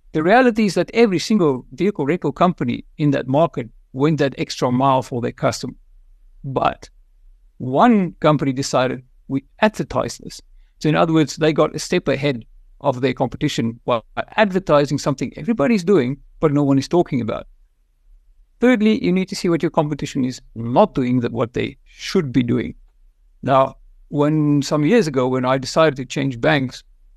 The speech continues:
I started walking around from, literally from branch to branch, where at the town I lived, we had a street with a lot of branches right next to each other. And, uh, I knew I wanted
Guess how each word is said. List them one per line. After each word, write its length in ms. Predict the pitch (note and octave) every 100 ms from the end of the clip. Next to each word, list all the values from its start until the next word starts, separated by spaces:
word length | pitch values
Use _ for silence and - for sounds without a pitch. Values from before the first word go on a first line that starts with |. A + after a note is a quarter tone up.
| -
I 80 | C#3
started 280 | - B3 E3
walking 340 | F#3 - D#3
around 360 | C#3 C#3 C#3 -
from, 360 | C3+ B2+ A#2 - _ _
literally 340 | B2 D#3 E3 C3+
from 180 | C3
branch 300 | A#2+ C3 C3+
to 60 | C#3+
branch, 420 | B2+ C3 C3 -
where 160 | - B2 _ _ -
at 160 | C3+
the 80 | C#3+
town 320 | C3+ D#3+ D3+
I 100 | C3
lived, 180 | C3 B2
we 60 | B2+
had 100 | A#2+
a 40 |
street 280 | - E3 D3
with 120 | A2+
a 40 | A#2
lot 180 | C3+
of 120 | C#3 - _ - _ -
branches 320 | D3+ D#3 C3
right 180 | C3+ C3+
next 180 | D3 -
to 80 |
each 100 | B2+
other. 220 | - A#2+ - _ _ _ - - _ _ - -
And, 240 | C#3 D3
uh, 140 | D3 C#3+ _ _ - _ _ - _ _ _
I 80 | G#3+
knew 240 | F#3+ G#3
I 100 | D#3
wanted 480 | D3+ D#3 D3+ C3